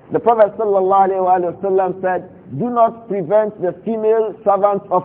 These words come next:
Allah from coming to the house of Allah." So if a woman says, "Abu, I want to go to the masjid," don't say, "No, you can't go. Where are you going? Sit down in the house. Your house is better than you." Can you guys, don't say that.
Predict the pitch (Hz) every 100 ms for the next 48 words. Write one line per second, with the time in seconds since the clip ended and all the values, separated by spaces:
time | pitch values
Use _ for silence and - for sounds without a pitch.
0 | - 180 190 196 196 190 180 156 - 185
1 | 196 185 165 - 180 185 180 156 - 180
2 | 151 - - - - - - - - -
3 | 453 196 185 220 220 214 208 202 - -
4 | 160 165 214 190 185 214 208 170 190 185
5 | 160 170 175 165 127 196 226 214 214 240
6 | 214 - 160 208 220 208 196 - - 180
7 | 202 196 190 202 185 - 220 202 190 170
8 | 175 - - - 160 202 190 165 196 190
9 | 175 170 170 - 170 185 214 - - -
10 | - - - 170 175 147 165 147